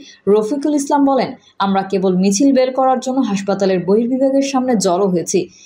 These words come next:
এ সময় জেলা ছাত্রলীগের সভাপতি ও সাধারণ সম্পাদকের নেতৃত্বে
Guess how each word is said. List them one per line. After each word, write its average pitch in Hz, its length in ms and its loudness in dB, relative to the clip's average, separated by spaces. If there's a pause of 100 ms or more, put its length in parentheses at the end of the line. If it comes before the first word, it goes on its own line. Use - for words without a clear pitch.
(120)
এ 220 100 2
সময় 302 260 -2
জেলা 220 300 2
ছাত্রলীগের 277 540 -2
সভাপতি 254 580 -2
ও 277 100 2
সাধারণ 190 360 -2
সম্পাদকের 185 600 -2
নেতৃত্বে 196 600 -2